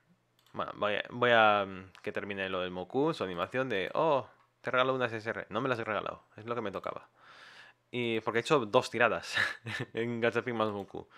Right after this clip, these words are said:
Tengo al Lucifer a tope, que lo tengo en el equipo, y a ver el Lucifer de aquí cómo está. Bueno, tengo dos más, o sea, eh, cuatro Luciferes el anterior, eh,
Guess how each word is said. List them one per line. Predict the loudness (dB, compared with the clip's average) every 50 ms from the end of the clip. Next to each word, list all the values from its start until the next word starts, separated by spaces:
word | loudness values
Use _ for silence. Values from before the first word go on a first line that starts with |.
| -20 -20 -20 -18 -18 -18 -18 -18 -18 -20 -8 _
Tengo | 2 2 4 6 8 6
al | 6 6 4
Lucifer | 2 0 0 0 2 4 4 4 4 2 -2 -4 -2
a | 0 2
tope, | 4 4 4 4 2 -2 -2 -4 -10
que | -10 -8
lo | -6 -4
tengo | -4 -4 -2 -2 -2
en | -2 -2 -2
el | -2 -2
equipo, | -2 -2 -2 -4 -2 -2 -2 -2 -2 -4 -6
y | -8 -6 -4 -2 -2 -2 -4 -4 -6 -10 -16 _ _ _ _ -20 -20 _ _ _ _
a | -6 -4
ver | -2 -2
el | -2 -2 -2
Lucifer | -4 -6 -8 -10 -8 -6 -6 -4 -4
de | -4
aquí | -4 -4 -6 -8 -8
cómo | -8 -8 -8
está. | -8 -8 -4 -4 -4 -4 -4 -8 -18 _ _ _ _ _ _ _ _ _ _ _ _ _ _ _ _ _ _ _ _ _ _ _ _ _ _ _ -8
Bueno, | -8 -6 -4
tengo | -2 0 0 2 0
dos | 0 -2 -2
más, | -4 -4 -4 -4 -8 -14 -18 -20 _ _ _ -20 -20
o | -14 -6
sea, | -2 0 0 0 0 -2 -6 _ _ -20 -20 -20 -20 -20 -20 -20 -20 -20 -20 _ _ -4
eh, | -2 0 0 0 0 0 0 -2 -2 -2 -4 -4 -6 _
cuatro | 0 4 4 4 4 4 0 -2
Luciferes | -2 -2 -2 -2 2 2 2 2 2 0
el | 0 0
anterior, | 0 0 -2 -2 0 2 2 2 2 2 0 -2 -8 -12 _ _ _ _ _ _ _ _ _ _ _ _ _ -10
eh, | -8 -6 -4 -4 -2 -4 -4 -6 -8